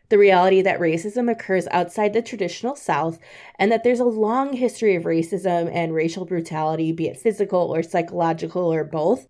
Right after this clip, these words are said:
in the North. And both books also share these lesser-known histories that still resonate today. I won't say either are enjoyable, uh, but they are really important and really vital, and there's really no better time to dig in than now.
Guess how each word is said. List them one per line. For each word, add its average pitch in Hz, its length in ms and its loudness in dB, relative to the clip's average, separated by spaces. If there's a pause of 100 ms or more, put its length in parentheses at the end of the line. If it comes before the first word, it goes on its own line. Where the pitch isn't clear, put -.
(140)
in 269 140 2
the 311 60 -2
North. 285 520 0 (140)
And 214 340 2
both 285 260 0
books 320 220 -6 (120)
also 254 320 0
share 196 580 0 (380)
these 208 340 0
lesser-known 262 560 0
histories 247 640 -4
that 220 180 -2
still 180 640 2
resonate 160 480 -6
today. 104 500 -14 (440)
I 190 100 4
won't 220 320 2
say 220 460 2
either 208 340 2
are 208 220 2
enjoyable, 196 640 2 (240)
uh, 190 240 0
but 233 200 2
they 294 140 0
are 285 80 0
really 269 340 0
important 165 500 -4
and 170 120 -2
really 202 240 6
vital, 156 540 0
and 156 340 -8
there's 185 300 0
really 220 340 4
no 180 480 2
better 175 260 0
time 156 300 -8
to 151 120 -10
dig 151 220 -6
in 151 320 -10
than 156 280 -8
now. 131 340 -10